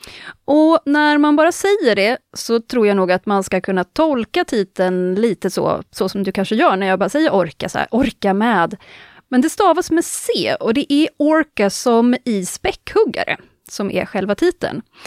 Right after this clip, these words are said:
Och i den här filmen får man lära sig att tydligen är späckhuggare det mest sociala djuret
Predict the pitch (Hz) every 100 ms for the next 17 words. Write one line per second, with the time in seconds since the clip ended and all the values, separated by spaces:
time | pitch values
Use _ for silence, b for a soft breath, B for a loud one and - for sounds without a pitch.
0 | B B B - 233 - 320 359 381 359
1 | - - 285 240 226 220 202 214 208 202
2 | 196 185 185 196 190 214 - - 247 226
3 | 226 220 226 - 349 220 - 226 - 190
4 | - 190 180 170 311 381 - 370 359 302
5 | 277 269 247 240